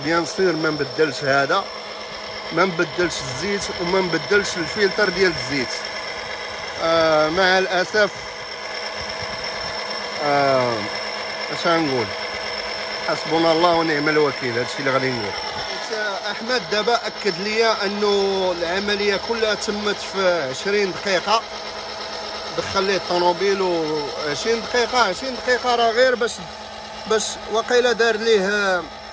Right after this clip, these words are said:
هذاك الطابلو دبور، دار ليه ميزاجور ديال راه، راه الزيت تبدل، وقيلا هذيك راه كتاخذ خمسة دقائق.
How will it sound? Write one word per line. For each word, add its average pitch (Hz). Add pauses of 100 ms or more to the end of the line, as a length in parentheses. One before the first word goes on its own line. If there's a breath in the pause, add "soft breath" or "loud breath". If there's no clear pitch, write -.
(100)
هذاك 190
الطابلو 202
دبور، 196 (100)
دار 214
ليه 208
ميزاجور 196
ديال 180
راه، 175 (160)
راه 170
الزيت 156
تبدل، 196
وقيلا 185 (640)
هذيك 185
راه 214
كتاخذ 202
خمسة 185
دقائق. 156